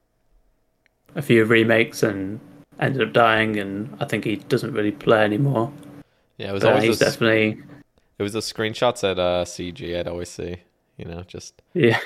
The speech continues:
Speaker 2: "Oh, he made a new hardcore. Oh, shit, he's already pretty pro-, progressed," and then something, something would happen, it seemed like.
Speaker 1: He, he's, he's definitely a, an iconic figure, I think, especially with the,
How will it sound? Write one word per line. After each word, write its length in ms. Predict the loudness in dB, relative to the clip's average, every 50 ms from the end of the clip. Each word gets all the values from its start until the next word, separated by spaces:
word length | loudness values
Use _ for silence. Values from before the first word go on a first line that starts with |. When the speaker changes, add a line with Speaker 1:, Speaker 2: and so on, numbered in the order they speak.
| 2
Speaker 2:
"Oh, 160 | 4 4 4
he 80 | 4 4
made 180 | 4 2 2 4
a 60 | 2
new 100 | 2 4
hardcore. 500 | 4 4 2 2 0 0 2 4 4 4
Oh, 140 | 4 2 0
shit, 300 | -2 -2 -2 -2 0 -2
he's 160 | -4 -2 -2
already 160 | -2 -2 -2
pretty 220 | -4 -6 -6 -6
pro-, 140 | -4 -8 -8
progressed," 520 | -10 -8 -10 -8 -4 -2 -2 -2 -4 -6 -10
and 100 | -14 -14
then 160 | -16 -16 -14
something, 340 | -14 -14 -14 -14 -14 -18 -14
something 220 | -8 -8 -8 -6 -8
would 100 | -8 -8
happen, 300 | -8 -8 -8 -12 -14 -16
it 680 | -16 _ _ _ _ _ _ _ _ _ _ _ _
seemed 220 | -20 -20 -20 -16 -12
like. 260 | -12 -12 -12 -10 -4
Speaker 1:
He, 220 | -2 -2 -2 0 0
he's, 380 | 0 0 0 0 -2 -8 -8 _ _ _ _ _ _
he's 220 | -2 -2 2 4
definitely 380 | 2 2 2 2 4 6 6 6
a, 180 | 6 4 2 0
an 140 | 2 4
iconic 480 | 4 4 2 2 2 0 0 0 -2 -4
figure, 360 | -14 -2 0 0 2 2 2
I 100 | 0 0
think, 300 | 0 -2 -2 -2 -2 -6
especially 380 | -8 -4 -2 -2 -2 0 -2 -2
with 200 | -2 -2 -2 2
the, 280 | 2 2 2 2 -2